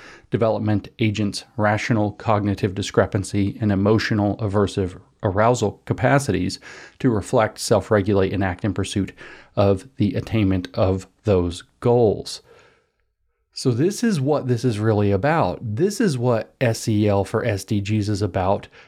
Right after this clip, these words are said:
This is why, in fact, this is the section in which they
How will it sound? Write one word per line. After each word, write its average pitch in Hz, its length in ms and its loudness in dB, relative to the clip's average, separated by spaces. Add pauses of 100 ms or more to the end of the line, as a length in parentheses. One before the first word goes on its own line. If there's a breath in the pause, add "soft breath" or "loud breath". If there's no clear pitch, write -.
(120)
This 151 240 -2
is 160 180 0
why, 113 600 0
in 107 120 0
fact, 101 220 -2
this - 180 -2
is 101 140 -6
the 101 80 -8
section 151 460 0
in 104 40 2
which 104 220 -2
they 113 300 0